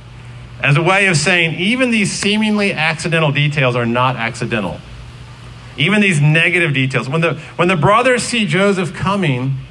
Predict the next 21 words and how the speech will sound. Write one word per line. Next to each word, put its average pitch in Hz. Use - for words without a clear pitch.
uh, 131
to 185
them 175
in 165
Dothan, 143
they 160
think, 165
they 139
think 196
to 202
themselves, 143
"Okay, 143
there 147
are 131
all 143
these 170
dried 143
up 156
wells, 120
perfect 170
place. 143